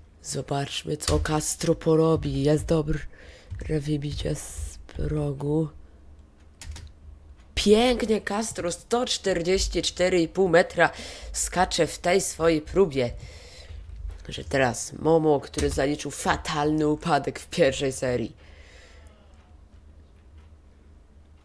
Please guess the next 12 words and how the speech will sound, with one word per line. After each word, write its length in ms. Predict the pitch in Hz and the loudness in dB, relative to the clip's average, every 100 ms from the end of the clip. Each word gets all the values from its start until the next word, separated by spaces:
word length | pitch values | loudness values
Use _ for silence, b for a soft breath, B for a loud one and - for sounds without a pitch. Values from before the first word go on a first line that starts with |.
| - - - - - - - b b b b - | -10 -8 -10 -12 -20 -20 -20 b b b b -10
Teraz 380 | - 160 147 - | -4 0 0 -2
musiałby 480 | 151 - 151 143 147 | -4 -2 -2 -2 -2
niesamowicie 800 | 147 143 - 147 143 143 - 143 | -2 -4 -4 -2 -2 -6 -6 -4
daleko 420 | 143 143 139 B B B B B B - | -2 -4 -6 B B B B B B -12
skoczyć. 1600 | - - - 151 - - - 160 156 160 160 160 160 147 - - - - - - - - - - - - - - - | -10 -8 -2 -2 0 -4 -2 0 2 2 2 2 2 0 -4 -6 -10 -20 -20 -20 -20 -20 -20 -20 -20 -20 -20 -20 -4
Dobrze, 340 | 135 131 - | -4 -4 -6
sto 260 | - - 180 | -6 -2 -2
czterdzieści 580 | - 175 156 156 - 147 | 0 0 2 -2 -4 -6
dwa 200 | 156 147 | -4 -2
metry. 420 | 139 131 - - B B B B - - - - - - - - - B B - - | -2 -4 -6 -10 B B B B -20 -20 -20 -20 -18 -16 -12 -12 -12 B B -18 -8
Mam 260 | 147 156 | -4 0
nadzieję, 600 | 160 143 151 147 151 151 | 0 0 0 2 0 -2